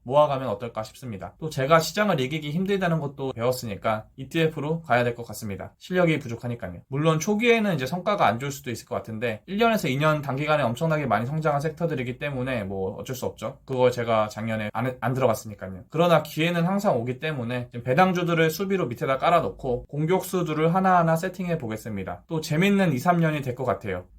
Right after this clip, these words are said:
맨 처음 주식을 시작할 때 느꼈던 지금 느낌입니다.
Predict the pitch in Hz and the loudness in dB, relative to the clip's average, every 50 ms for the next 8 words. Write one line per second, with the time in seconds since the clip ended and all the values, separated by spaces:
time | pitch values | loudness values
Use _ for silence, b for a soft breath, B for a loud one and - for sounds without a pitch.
0 | - - - - - 127 139 160 160 - 190 185 180 175 170 165 - 139 143 160 | -18 -16 -10 -4 0 2 2 2 2 4 4 6 6 4 2 0 -2 -2 -2 -2
1 | 151 160 151 - - 175 - 160 156 151 151 131 117 117 - 151 143 - - - | -2 -2 -2 -2 -2 -2 0 0 -2 -2 -2 -6 -6 -6 -4 -4 -4 -4 -2 -2
2 | 135 131 127 - 123 120 110 110 - - 131 120 110 104 101 95 90 87 87 | -2 -2 -4 -4 -6 -6 -6 -6 -6 -4 -2 -2 0 -2 -2 -4 -4 -6 -8